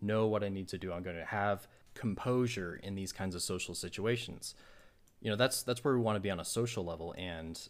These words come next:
um, that's not all what social, <laughs> the social domain is about, but that's how you can see how it intersects there.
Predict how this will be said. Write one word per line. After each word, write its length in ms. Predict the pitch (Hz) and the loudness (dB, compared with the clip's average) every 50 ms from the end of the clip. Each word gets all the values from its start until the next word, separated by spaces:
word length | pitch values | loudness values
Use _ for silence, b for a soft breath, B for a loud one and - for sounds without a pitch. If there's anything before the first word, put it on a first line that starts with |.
| - - | -12 -10
um, 320 | 87 82 78 78 76 73 - - | -8 -8 -6 -8 -8 -12 -10 -4
that's 160 | 107 110 - | -4 -4 0
not 140 | - 113 95 | 2 2 4
all 160 | 90 104 101 | 6 4 4
what 120 | 98 85 - | 4 0 -2
social, 320 | - 107 95 - - 101 - - | -2 -2 -2 -2 -2 -2 -2 -2
<laughs> 60 | - | 0
the 100 | 131 - | 0 2
social 320 | - - 117 110 - 107 | 4 4 4 4 4 0
domain 280 | 87 - 92 92 92 85 | -2 0 -2 -2 -2 -4
is 100 | 85 - | -6 -4
about, 260 | 87 117 117 104 - | 0 2 2 2 2
but 80 | 95 90 | 0 -4
that's 140 | 107 104 | -4 -2
how 120 | - 120 104 | 0 0 0
you 120 | - 104 | 0 -2
can 140 | 98 110 95 | -4 -4 -4
see 160 | - - 113 | -2 -2 -2
how 120 | 98 98 95 | 0 0 -2
it 60 | 95 | -2
intersects 480 | - 90 87 82 - - 82 76 - | -4 -6 -6 -6 -6 -6 -6 -6 -6
there. 220 | - - - - | -8 -10 -12 -12